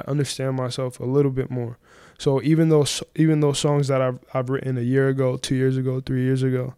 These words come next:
um, every now and again I'll go and listen to understand where I was at and what I was feeling, even though, like,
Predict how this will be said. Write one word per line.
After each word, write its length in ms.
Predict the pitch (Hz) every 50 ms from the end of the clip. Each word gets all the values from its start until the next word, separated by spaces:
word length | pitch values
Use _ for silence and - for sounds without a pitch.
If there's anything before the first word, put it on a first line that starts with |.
| _ _ _ _ _ _ _ -
um, 360 | - 117 117 117 - - 131 - _ _ _ _ _ _ -
every 180 | 139 139 143 147
now 160 | 143 139 139
and 80 | 139
again 220 | 139 135 139 135 127
I'll 120 | 120 120 123
go 280 | 123 135 135 139 135 123
and 180 | 131 117 110 120
listen 320 | 139 151 - - 135 123
to 140 | - - 135
understand 460 | 131 127 120 - - 135 131 127 123
where 120 | 117 - -
I 100 | 123 131
was 220 | 131 131 127 117 127
at 260 | 123 120 - - - _ _
and 260 | 127 123 123 117 117
what 100 | 117 117
I 120 | 117 120 127
was 180 | 127 127 123 -
feeling, 420 | - 131 127 120 117 117 120 123 - - - - - - -
even 240 | 139 139 139 139
though, 140 | 135 131 131
like, 400 | 127 127 127 120 117 117 - -